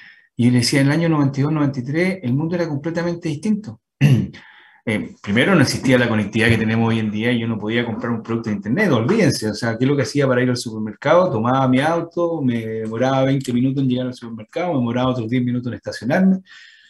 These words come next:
agarraba mi carrito, me paseaba por los, por las góndolas, comparaba precios, degustaba cuánta cosa había, digamos, y tenía mi experiencia de compra física <clears throat> y me devolvía a mi casa y probablemente me demoraba tres horas,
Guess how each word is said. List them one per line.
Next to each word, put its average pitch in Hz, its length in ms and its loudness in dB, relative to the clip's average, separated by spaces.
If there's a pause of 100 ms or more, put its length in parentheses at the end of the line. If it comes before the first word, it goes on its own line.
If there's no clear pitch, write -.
(220)
agarraba 131 540 4
mi 127 100 4
carrito, 170 420 0
me 156 140 2
paseaba 135 400 0
por 120 160 0
los, 113 200 -2
por 107 180 -6
las 104 120 -6
góndolas, 170 480 0
comparaba 117 600 0
precios, 156 640 0 (260)
degustaba 131 680 2
cuánta 120 300 -4
cosa 117 260 -2
había, 165 320 4
digamos, 151 300 -2
y - 20 -4
tenía 147 240 -2
mi 156 100 -4
experiencia 160 640 -4
de 151 80 -4
compra 160 320 -4
física 196 580 -4
<clears throat> - 40 -8
y 131 440 4
me 135 100 2
devolvía 131 360 4
a 156 40 0
mi 143 100 0
casa 160 320 -2
y 135 80 -2
probablemente 131 500 -2
me 123 120 0
demoraba 123 460 -2
tres 127 220 -4
horas, 120 260 -4